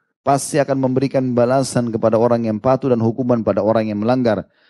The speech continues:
Dan binasalah orang-orang yang ragu. Gak boleh ragu. Tentang masalah balasan amal soleh kita. Uniknya kadang-kadang ada sebagian orang, dia kerja di satu perusahaan, dia yakin dia akan terima gaji akhir bulan. Kenapa? Karena dia pikir perusahaan ini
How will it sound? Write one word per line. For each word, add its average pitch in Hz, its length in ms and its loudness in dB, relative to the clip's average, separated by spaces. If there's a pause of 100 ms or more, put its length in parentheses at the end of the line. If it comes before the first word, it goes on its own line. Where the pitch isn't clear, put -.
(100)
Dan 156 400 0
binasalah 170 1040 0
orang-orang 127 720 2
yang 98 80 -4
ragu. 98 400 -2 (1200)
Gak - 80 -14
boleh 135 240 2
ragu. 104 280 -2 (1300)
Tentang 92 240 -6
masalah 104 560 -2 (240)
balasan 98 480 -4
amal 95 240 -4
soleh 82 240 -8
kita. 80 280 -14 (300)
Uniknya 180 400 -4
kadang-kadang 127 400 -2
ada 147 100 -2
sebagian 120 300 0
orang, 110 320 0 (380)
dia 156 180 2
kerja 165 220 2
di 151 80 4
satu 147 180 0
perusahaan, 123 480 0
dia 185 320 0
yakin 180 240 0
dia 156 80 4
akan 160 160 2
terima 139 300 2
gaji 127 320 4
akhir 104 240 2
bulan. 98 240 2
Kenapa? 151 320 0
Karena 117 180 -2
dia 110 160 2
pikir 127 220 -2
perusahaan 104 340 -6
ini 120 300 -4